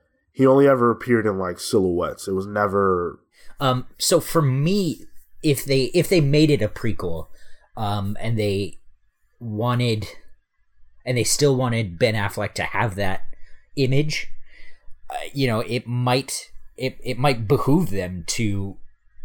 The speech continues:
Speaker 2: make, you know, make it kinda similar to, to what they did in, uh, in, uh, Wonder Woman, where he was just like a, a framing device.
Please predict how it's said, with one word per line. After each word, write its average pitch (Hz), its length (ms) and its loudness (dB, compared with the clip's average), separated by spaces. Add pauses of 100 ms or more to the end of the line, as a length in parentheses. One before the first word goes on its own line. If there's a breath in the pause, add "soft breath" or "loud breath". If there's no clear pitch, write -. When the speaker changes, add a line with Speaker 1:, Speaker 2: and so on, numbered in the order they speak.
(300)
Speaker 2:
make, 117 680 -2
you 113 220 -4
know, 90 140 -6
make 107 280 -4
it - 220 -6
kinda 131 220 -2
similar 117 380 -2
to, 104 680 -2
to - 120 -2
what 127 220 2
they 107 340 0 (340 soft breath)
did 113 260 0
in, 101 360 -4
uh, 98 280 -4
in, 101 240 -6
uh, 90 380 -4
Wonder 127 300 2
Woman, 73 220 -8 (840)
where 107 160 2
he 120 140 -2
was 110 180 0
just - 200 0
like 98 200 0
a, 87 180 -4 (420)
a 131 80 0
framing 113 560 4
device. - 720 2